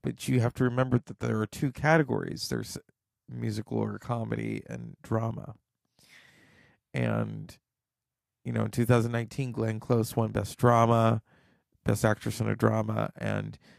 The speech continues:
Olivia Colman be-, won Best Actress in a Musical or Comedy. And who won the Oscar? Olivia Colman. So it really is. It's a,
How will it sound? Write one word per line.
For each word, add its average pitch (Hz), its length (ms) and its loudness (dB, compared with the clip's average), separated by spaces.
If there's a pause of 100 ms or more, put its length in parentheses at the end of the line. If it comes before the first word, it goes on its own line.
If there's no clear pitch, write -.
(140)
Olivia 113 320 0
Colman 113 380 0
be-, - 120 -6 (100)
won - 260 -4
Best 104 240 -4
Actress 104 500 -6
in 107 120 -6
a 110 40 -6
Musical 110 400 -8
or - 120 -8
Comedy. - 580 -6
And 104 300 -18
who 107 80 -4
won 107 240 -2
the 101 100 -8
Oscar? - 460 -6 (760)
Olivia 104 320 -2
Colman. - 540 -4 (2500)
So 120 720 4 (800)
it 64 180 2
really 58 400 4
is. - 760 0 (1160)
It's - 160 -6
a, - 60 4